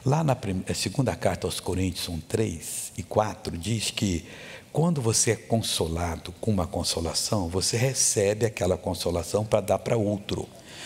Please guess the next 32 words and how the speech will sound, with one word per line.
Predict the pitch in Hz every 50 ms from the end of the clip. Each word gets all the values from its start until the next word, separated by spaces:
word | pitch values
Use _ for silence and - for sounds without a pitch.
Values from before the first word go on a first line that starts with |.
| - - - - -
Então, | 139 131 117 - 165 175 185 180 - -
eu | 165 165 175 190 196 196 - - - - - -
fui | - - 135 131
usado | 117 - - 120 107 107 - -
por | - 98 92
Deus | 90 117 127 131 127 -
pra | - -
lhe | 113 113 110
consolar. | 113 - 117 110 104 - - - 107 80 82 - - - -
Você | - 95 95 - - 120
tem | 117 - 117 107
a | 107
consolação | 104 - 107 104 - - 104 101 95 85 - - - 82 78 82 82 - - - - - -
e | 101 98
eu | 101 113
ainda | 117 113 -
continuo | - - 120 110 - - 101 107 113
com | 110 - 135
ela. | 117 101 90 87 82 - - - - - - - -
Nós | 104 107
vamos | 101 113 123 131 123 - -
unir | 110 101 98 98
mais | 95 107 120 131 131 123 -
uma | 110 95 87 85
vez | 80 87 92 92 85 78
ali, | 85 80 78 87 107 113 - - - - - - - - - - - - - - - -
com | - 107
milhares | 104 110 104 95 92 101 107 113 117 107 98 87 82
e | 92
milhares | 85 87 85 90 87 90 85
de | - -
pessoas, | - 85 82 - - 120 131 139 143 139